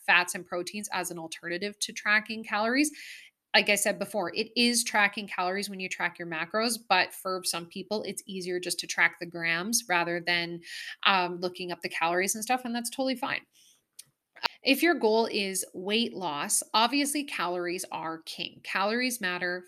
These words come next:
for weight loss or fat loss. So I do usually recommend tracking your calories. It is a little bit easier, I find personally, than tracking macronutrients. However, though,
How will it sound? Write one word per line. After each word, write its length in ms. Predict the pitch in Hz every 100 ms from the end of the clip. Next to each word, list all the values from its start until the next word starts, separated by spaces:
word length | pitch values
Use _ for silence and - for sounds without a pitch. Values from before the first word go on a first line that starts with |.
| -
for 440 | 165 175 165 170 -
weight 200 | 180 180
loss 280 | 165 165 -
or 420 | 170 165 156 160
fat 360 | - - 175 - -
loss. 260 | - - - - - -
So 340 | - 262 240 -
I 220 | 240 294
do 360 | 226 233 262 277
usually 340 | 220 202 220
recommend 640 | 180 180 214 175 165 170 -
tracking 640 | - 170 165 175 175 170
your 240 | 165 160
calories. 640 | 160 - - 50 - - -
It 220 | 226 220
is 380 | 196 190 175 170
a 60 | 170
little 200 | 170 165
bit 140 | 170 -
easier, 540 | 180 180 175 208 220 -
I 300 | 185 196 233
find 440 | - 220 233 233
personally, 480 | 220 214 220 233 240
than 140 | 240
tracking 480 | 233 214 220 240 233
macronutrients. 800 | 220 226 240 233 233 247 247 277 175
However, 260 | 165 175
though, 180 | 208